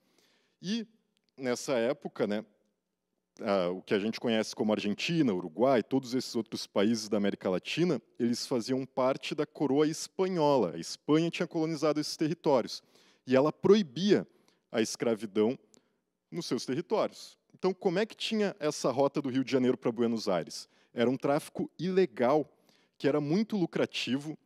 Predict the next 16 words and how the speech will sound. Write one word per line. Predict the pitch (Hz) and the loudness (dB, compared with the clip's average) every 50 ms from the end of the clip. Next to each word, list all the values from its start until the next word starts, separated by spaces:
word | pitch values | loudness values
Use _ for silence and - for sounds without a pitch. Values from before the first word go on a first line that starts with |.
| _ _ _ _ | _ _ _ _
gerava | - 104 127 113 117 131 156 | -2 0 4 4 4 4 2
pena | 160 _ - 160 160 165 170 | 0 _ 2 2 2 2 0
de | 147 113 117 | -4 -4 -4
morte | 104 87 92 107 131 151 143 - - | -4 -2 0 2 2 0 0 -2 -8
e | - | -10
tudo | - 127 117 113 | -10 -8 -4 -2
mais, | 107 104 113 127 143 - | 0 0 0 -2 -2 -4
mas | 147 139 127 | -6 -6 -6
os | 135 - - | -6 -8 -4
caras, | - 143 143 151 135 127 | -4 -4 -4 -4 -6 -8
mesmo | 123 127 139 156 185 214 233 214 196 202 185 175 | -10 -8 -4 -2 0 0 0 -2 -2 -2 -2 -2
assim, | 156 - - - - 175 190 190 _ _ _ _ _ _ | -2 -4 -6 -6 -4 -4 -4 -6 _ _ _ _ _ _
faziam | - - - 180 165 160 139 113 120 147 165 170 170 165 | -12 -4 -2 0 0 -2 -2 -6 -6 -4 -2 -2 -2 -2
esse | 156 - - | -4 -6 -8
tráfico | - 170 151 143 143 - - - 165 | -6 -4 -2 -4 -4 -4 -6 -6 -4
ilegal. | 151 160 156 113 92 80 | -4 -4 -2 -2 -4 -4